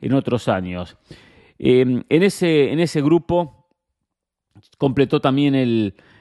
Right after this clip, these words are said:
el conjunto del Ajax su victoria frente al Ranger tres a uno. El A-, Ranger no sumó un solo punto. Sin dudas que esta Champions, y esto un poco viene a colación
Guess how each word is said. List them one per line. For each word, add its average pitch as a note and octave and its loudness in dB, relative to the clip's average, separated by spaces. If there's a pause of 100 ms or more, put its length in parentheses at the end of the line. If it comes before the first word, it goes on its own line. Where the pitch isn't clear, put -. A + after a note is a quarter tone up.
(120)
el - -4
conjunto C3+ 0
del A#2 0
Ajax C#3+ 2
su C#3 -4
victoria C3+ -4
frente A#2 0
al A2 4
Ranger C3+ 0 (180)
tres C#3+ 0
a B2 0
uno. A2 0
El A#2 -4
A-, C#3+ 0
Ranger C3+ -2
no B2+ 0
sumó B2+ -2
un A#2 -8
solo B2 -4
punto. G2+ -6 (400)
Sin B2+ 0
dudas F3 2
que D3 -8
esta B2 -8
Champions, G#2 -4 (300)
y - -4
esto C3+ 0
un B2 0
poco B2 -2
viene B2 0
a A#2 -2
colación A#2+ 0